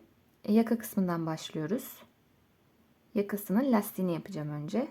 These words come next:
Kilit zincirimi oluşturdum. Altı tane zincir çekiyorum. İkinci zincirden itibaren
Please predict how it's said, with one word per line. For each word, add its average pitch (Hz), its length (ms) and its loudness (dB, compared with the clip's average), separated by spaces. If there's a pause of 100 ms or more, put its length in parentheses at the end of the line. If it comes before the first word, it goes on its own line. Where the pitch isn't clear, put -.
(340)
Kilit 226 220 2
zincirimi 180 440 0
oluşturdum. 240 720 0 (800)
Altı 233 300 6
tane 190 480 2 (100)
zincir 190 320 2
çekiyorum. 190 500 -10 (3000)
İkinci 262 380 2
zincirden 180 440 4
itibaren 190 840 0